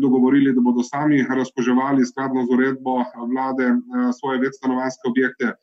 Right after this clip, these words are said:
jim je tudi občina priskrbela razkužilo, eh, in še in še, em, takih ukrepov bi lahko našteval. Generalno pa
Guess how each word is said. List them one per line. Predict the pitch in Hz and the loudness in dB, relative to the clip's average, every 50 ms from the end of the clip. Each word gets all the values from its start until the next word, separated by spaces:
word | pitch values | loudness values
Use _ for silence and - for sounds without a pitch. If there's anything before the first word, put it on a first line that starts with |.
| _ _ _ _ - | _ _ _ _ -4
jim | 156 147 135 | 0 0 0
je | 123 | 2
tudi | - 139 131 131 | 0 2 2 2
občina | 131 131 131 - - 139 131 127 123 120 - - | 2 2 -2 -6 -4 -2 0 0 0 -2 -4 -8
priskrbela | - 113 - _ 120 113 120 131 131 127 123 120 | -16 -20 -12 _ -8 -4 -2 0 0 2 2 0
razkužilo, | 120 - - _ 113 - - 147 139 131 123 123 | 0 -2 -4 _ -6 -2 0 2 2 2 0 -2
eh, | 123 - _ _ _ _ _ 123 123 123 123 139 | -4 -8 _ _ _ _ _ -2 0 2 4 4
in | 131 | 4
še | 123 - 151 135 127 | 2 0 0 0 0
in | |
še, | 123 - 127 120 113 - - 120 | 0 0 0 -2 -2 -2 -4 -2
em, | 117 117 113 113 113 113 110 - | -2 -2 0 0 0 -2 -2 -2
takih | 117 117 - 120 113 - _ | -6 -4 -4 -6 -6 -2 _
ukrepov | 120 117 - 123 120 120 120 117 107 101 | -4 -4 0 -2 -2 -2 -2 -4 -4 -2
bi | 113 113 113 104 | 0 -2 -2 0
lahko | 107 120 113 113 - 123 117 113 | -2 -2 -4 -2 -2 0 0 0
našteval. | 107 - - 107 101 98 98 - _ _ _ _ _ _ _ _ | 0 -2 -6 -8 -8 -8 -10 -16 _ _ _ _ _ _ _ _
Generalno | 127 127 131 131 147 156 160 156 147 139 123 | 0 2 2 2 0 0 0 0 0 0 0
pa | 143 135 131 127 | -2 -2 -2 -2